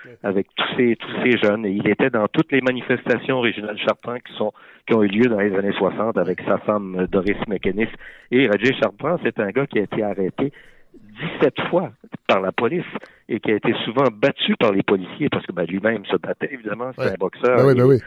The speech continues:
Speaker 2: il avait pas peur de, de personne.
Speaker 1: Non.
Speaker 2: Et c'est des gens comme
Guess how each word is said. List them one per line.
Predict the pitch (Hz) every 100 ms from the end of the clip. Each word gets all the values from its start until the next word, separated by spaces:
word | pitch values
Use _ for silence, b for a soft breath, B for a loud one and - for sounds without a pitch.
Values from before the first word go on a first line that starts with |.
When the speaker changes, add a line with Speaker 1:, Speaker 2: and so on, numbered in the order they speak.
| - -
Speaker 2:
il | 95
avait | 104
pas | - 98
peur | 113 110
de, | 101 104
de | 117
personne. | 107 104 - 151 147 143
Speaker 1:
Non. | 143 117
Speaker 2:
Et | 135 170 - b b -
c'est | 131
des | 139
gens | 143 175
comme | 135